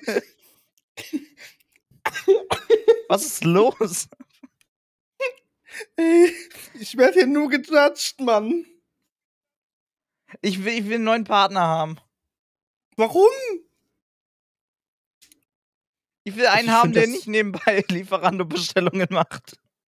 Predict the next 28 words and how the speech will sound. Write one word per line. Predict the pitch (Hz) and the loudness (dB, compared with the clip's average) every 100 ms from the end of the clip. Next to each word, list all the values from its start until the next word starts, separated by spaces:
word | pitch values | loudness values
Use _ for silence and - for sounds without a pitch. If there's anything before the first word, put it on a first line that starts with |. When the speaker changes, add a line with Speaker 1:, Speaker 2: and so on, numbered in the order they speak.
| _ _ _ _ | _ _ _ _
Speaker 2:
<laughs> | 269 - - 285 - 277 - - - - _ _ - - - - | -16 -14 -8 -8 -6 -10 -10 -12 -12 -16 _ _ -20 -20 -20 -6
Aber | 170 202 233 | 0 0 0
guck | - - 277 - | -4 -10 -8 -2
mal, | 311 214 | 2 4
das | 175 185 - | 2 -2 -6
ist | 277 - | -10 -6
doch | 311 311 - - _ _ _ _ | -6 -6 -12 -20 _ _ _ _
das | - 247 - | -6 -6 -4
Leben. | 202 220 294 415 392 208 170 | -2 0 0 -2 -4 -6 -4
Dafür | 190 - | -4 -4
geht's | 208 294 415 | -4 -4 -4
doch | - 269 | -6 -6
um | 240 | -4
diesen | 240 240 | -2 -2
Podcast. | 262 240 - - 285 - _ _ _ _ _ _ _ _ _ _ _ _ _ _ _ _ _ _ _ _ _ _ _ _ _ _ _ _ _ _ _ - - _ _ _ _ _ | 0 -2 -4 -8 -8 -10 _ _ _ _ _ _ _ _ _ _ _ _ _ _ _ _ _ _ _ _ _ _ _ _ _ _ _ _ _ _ _ -20 -20 _ _ _ _ _
Speaker 1:
Was? | 120 143 139 - - _ _ _ _ _ _ _ _ _ | 0 2 0 -4 -10 _ _ _ _ _ _ _ _ _
Dass | 135 131 | -10 -2
der | 104 | 0
eine | 147 160 | 0 -2
sich | 147 | -8
hier | 147 147 | -8 -8
mit | 139 | -8
Bier | 131 180 | -4 -4
vollsäuft, | 196 175 160 185 208 | 0 -2 0 -4 -2
der | 151 | -2
andere | 147 160 165 | -2 -4 -8
hier | |
mit | 151 | -8